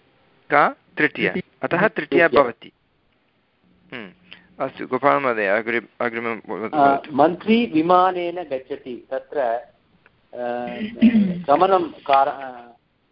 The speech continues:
Speaker 2: गमनं क्रिया गमनक्रिया, अ, क्रिया गमनक्रिया।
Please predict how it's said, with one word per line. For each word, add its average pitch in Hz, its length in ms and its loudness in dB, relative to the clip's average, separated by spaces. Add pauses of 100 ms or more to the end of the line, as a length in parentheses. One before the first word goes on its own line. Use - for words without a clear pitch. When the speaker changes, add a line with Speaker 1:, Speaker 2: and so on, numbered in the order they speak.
(120)
Speaker 2:
गमनं 175 340 -6
क्रिया 139 600 -6 (760)
गमनक्रिया, 143 540 -8 (340)
अ, 147 240 -6 (300)
क्रिया 170 240 -2
गमनक्रिया। 131 840 -4